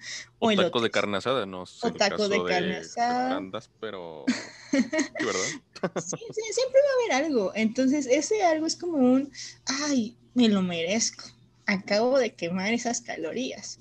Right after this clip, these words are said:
Speaker 2: Entonces dices tú, "¿Realmente quemaste las calorías de, de unos, no dos, sino unos cuatro tacos de carne asada?". <laughs> Usualmente la respuesta es que no.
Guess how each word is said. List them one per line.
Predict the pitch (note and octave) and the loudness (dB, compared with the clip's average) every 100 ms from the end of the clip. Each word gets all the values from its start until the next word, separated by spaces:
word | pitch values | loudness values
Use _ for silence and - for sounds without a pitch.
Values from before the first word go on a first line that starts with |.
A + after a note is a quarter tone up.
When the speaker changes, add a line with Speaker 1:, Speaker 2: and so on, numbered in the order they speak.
| - | -4
Speaker 2:
Entonces | A3 G#3+ A#3 A#3 B3+ A#3+ | -2 0 2 0 0 -2
dices | A#3 A#3+ - | -2 -4 -2
tú, | G#3+ | -2
"¿Realmente | F#3+ B3+ E4+ F#4+ F#4+ A#4 | 0 -2 -2 -6 -6 -6
quemaste | - A#3 B3 - | -6 -6 -6 -4
las | G4 - | -6 -4
calorías | G#3+ F#3 G#3+ | -4 -2 0
de, | B3+ B3 - | -2 -6 -8
de | G3 F#3 | -10 -4
unos, | A3 A#3+ - | -2 -2 -4
no | C4 C#4+ | -4 0
dos, | C#4 F#3 - - - _ | 2 0 -2 -10 -16 _
sino | - G#3+ G#3+ | -4 -2 0
unos | A#3+ C4 | -2 -4
cuatro | - A#3 - B3 | -6 -8 -8 -10
tacos | - - G#3+ A3 | -8 -8 -6 -6
de | F#3+ | -6
carne | - G3 G#3+ A3 | -6 -6 -4 -6
asada?". | - A3+ B3+ D4+ _ - | -6 -6 -8 -10 _ -8
<laughs> | C#4 C4 - - - B3+ - B3+ - - - - - | -4 -4 -6 -10 0 0 0 -10 -10 -12 -10 -10 -8
Usualmente | C#4+ - F#4+ E4+ C4+ | -4 -2 -2 -2 0
la | C4 | 0
respuesta | G3+ - G3+ - | -2 -2 -6 -6
es | G3+ | -8
que | - | -4
no. | A#3+ C4 | -6 -6